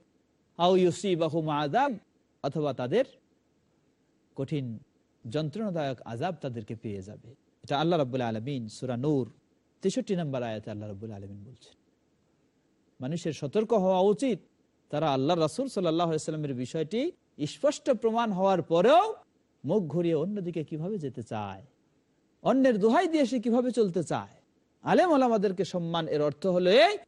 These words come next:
তারা যেই মর্যাদার অধিকারী, তাদেরকে আমরা সেই মর্যাদা দিব, কিন্তু এর অর্থ এই নয় যে আল্লাহ এবং তার রাসূলের উপরে তাদেরকে প্রাধান্য দিব, তা কখনো হতে পারে না।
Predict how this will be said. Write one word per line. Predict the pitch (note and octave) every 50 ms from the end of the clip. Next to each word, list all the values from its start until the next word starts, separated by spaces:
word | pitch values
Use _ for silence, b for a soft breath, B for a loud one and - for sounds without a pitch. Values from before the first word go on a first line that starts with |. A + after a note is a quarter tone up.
| _ _ _ _
তারা | - A#3 C#4+ F4 F4+ C#4+
যেই | B3 C4+ B3
মর্যাদার | G#3 G3+ G3 F3 D#3 E3+ F3 D#3+ E3 D3 C3 - -
অধিকারী, | C#3 C#3 F3+ A3+ A3 C4+ C#4+ F4 F#4+ G4 b b b _
তাদেরকে | - D3+ C#3 C3+ C#3 B2 - C3+
আমরা | A#2+ A#2+ A#2+ B2 C3
সেই | - - C3
মর্যাদা | A#2+ A#2+ A#2 A#2 A#2 C3+ C3+ C#3 C#3
দিব, | C3 D3+ F#3+ A3 C4+ D#4 E4+ F4 - - - _
কিন্তু | - E3 D#3 C3 - D3
এর | B2 C#3 D3 C#3
অর্থ | C#3 C3+ - - -
এই | D3 B2 C3 D#3 E3+ D#3
নয় | D3+ D3 C3+ C3 B2 A#2 A2+ b b b -
যে | A#2+ C3 C3
আল্লাহ | G2 B2+ B2+ B2 D3 G3 A#3+ - E3+
এবং | D#3 D3 D3+ C#3
তার | - C3+ B2+ A2+
রাসূলের | A#2+ B2 - - F#3 E3+ C#3+
উপরে | C3 A#2 - B2+ A#2 A2
তাদেরকে | - A2 A2 C#3 D#3+ D3+ - D#3
প্রাধান্য | - - B2+ B2 A#2+ E3 A3+ C#4 C#4
দিব, | A3 B3 G#3+ G#3 F3+
তা | - C#3+ B2 D3+
কখনো | E3+ - G#3+ F#3+ C#3
হতে | B2+ A2+ - A2+
পারে | - G2+ - -
না। | - _ _